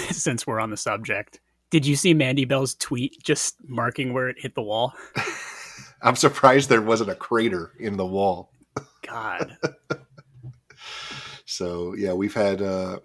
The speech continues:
Speaker 2: a few home runs, but his was by far the most impressive.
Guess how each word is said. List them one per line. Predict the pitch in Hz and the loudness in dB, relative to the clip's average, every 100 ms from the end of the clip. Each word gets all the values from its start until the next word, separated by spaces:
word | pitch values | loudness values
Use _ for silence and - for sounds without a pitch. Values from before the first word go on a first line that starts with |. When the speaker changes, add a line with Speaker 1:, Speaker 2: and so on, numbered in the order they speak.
| - | -12
Speaker 2:
a | |
few | - 127 156 | -6 0 4
home | 143 123 | 4 2
runs, | 117 107 107 - | 2 2 0 -4
but | 92 | -6
his | 117 120 110 | 4 4 4
was | 101 | -2
by | - 95 92 | -2 -2 -4
far | - 92 87 87 | -4 -2 -2 -4
the | 85 | -8
most | 87 87 - | -8 -8 -8
impressive. | 85 - 85 - 82 | -12 -10 -10 -8 -10